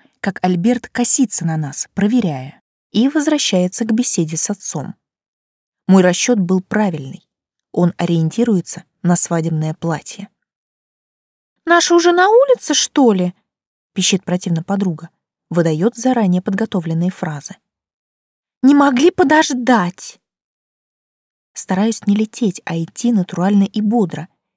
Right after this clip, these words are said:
Я всего лишь слегка подвыпившая и очень радостная гостья. Но на улице не выдерживаю. Хватаю подругу и пускаюсь со всех ног к машинам. Нахожу свадебную,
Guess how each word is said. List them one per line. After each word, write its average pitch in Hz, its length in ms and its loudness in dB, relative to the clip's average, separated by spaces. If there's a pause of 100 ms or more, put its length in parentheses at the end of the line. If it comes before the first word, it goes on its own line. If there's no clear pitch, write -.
(500)
Я 185 140 2
всего 214 240 0
лишь 190 160 0
слегка 190 320 -4
подвыпившая 180 840 -4 (180)
и - 220 -2
очень 285 400 -2
радостная 185 520 -2
гостья. 156 480 -8 (720)
Но 185 120 4
на 180 140 4
улице 226 420 -2
не 175 200 2
выдерживаю. 185 640 -2 (360)
Хватаю 185 460 0
подругу 202 440 0
и 196 140 -4
пускаюсь 220 600 -4
со - 160 -4
всех - 320 -2
ног 208 200 2
к - 100 -8
машинам. 196 500 0 (560)
Нахожу 196 320 0
свадебную, 165 640 -2